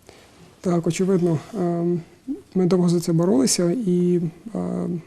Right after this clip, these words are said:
ми раді, що вдалося переконати більшість депутатів, е, в міській раді ух-, таки ухвалити це рішення і дати шанс, е, такому, е, центру існувати.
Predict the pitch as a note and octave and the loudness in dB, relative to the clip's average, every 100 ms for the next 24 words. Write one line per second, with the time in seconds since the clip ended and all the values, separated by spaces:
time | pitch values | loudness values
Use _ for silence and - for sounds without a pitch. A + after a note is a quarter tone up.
0 | - F3+ F3+ F3 - F3 E3+ - E3+ E3 | -2 2 4 2 2 0 0 0 0 2
1 | F3+ E3 E3+ - - - F#3+ E3+ F3 E3 | 0 0 -4 -10 -20 -2 0 2 2 0
2 | E3+ F3 D#3+ E3+ - - F3 E3+ E3+ E3 | 0 0 -2 -4 -8 -6 -4 -2 -2 -2
3 | E3 F3 - F3 C#4 A3+ - - - - | -2 -2 0 0 2 0 -4 -14 -18 -6
4 | F3 - - G3 F3 F3+ F3+ E3 F3 F3+ | -4 -4 -2 2 2 4 2 2 0 2
5 | A#3 G#3+ G3 G#3 F#3+ F3+ F3 F3+ F3+ F3+ | 2 2 2 2 4 4 4 2 2 0
6 | - E3+ E3+ - - - F3 F3 E3+ A#2+ | 2 2 2 -2 -8 -12 -6 -4 -2 -4
7 | E2+ - - _ _ - - E3 F3+ F3+ | -4 -8 -18 _ _ -12 -8 -2 0 2
8 | F3+ E3+ - - - - F#3+ F3+ F3 E3+ | 2 -2 -12 -20 -18 -6 0 2 2 0
9 | F3 - - _ _ _ _ _ - F#3 | -2 -6 -18 _ _ _ _ _ -2 2
10 | E3+ F3+ F3 E3+ - F3 E3 F#3+ C#4 | 2 2 0 -2 -4 2 4 2 0